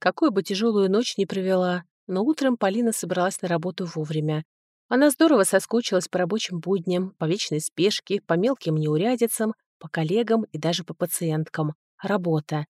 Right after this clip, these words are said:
Это то, что всегда выручало Полину в трудные минуты. Работа отвлекала, бодрила, заставляла заниматься делом, а не рефлексией.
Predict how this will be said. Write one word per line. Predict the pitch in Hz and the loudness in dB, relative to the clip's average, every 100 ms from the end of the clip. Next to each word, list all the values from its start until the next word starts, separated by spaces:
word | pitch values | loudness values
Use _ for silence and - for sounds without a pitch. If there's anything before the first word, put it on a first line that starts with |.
| _ _ | _ _
Это | 254 262 | 0 2
то, | 247 330 | 4 2
что | - | 2
всегда | 208 220 214 269 | -2 0 2 2
выручало | 170 170 175 170 | 2 0 0 0
Полину | 165 170 202 190 | 2 0 0 -2
в | - | -4
трудные | 170 175 175 175 | -6 -4 -2 -2
минуты. | 180 170 160 160 156 - _ _ | -2 0 0 -2 -2 -4 _ _
Работа | - 190 269 294 | 0 2 2 2
отвлекала, | 196 - 160 - 175 202 196 165 | 0 0 -2 0 -2 -2 -6 0
бодрила, | 160 151 175 214 202 196 - | 0 0 0 0 0 -2 -2
заставляла | 220 - 226 285 285 | -2 2 4 4 4
заниматься | 226 233 247 269 - | 2 0 0 -2 -4
делом, | 254 277 226 165 | 0 2 4 4
а | |
не | 202 202 | 2 2
рефлексией. | 208 208 196 - - 180 170 | 0 0 0 -2 -2 0 0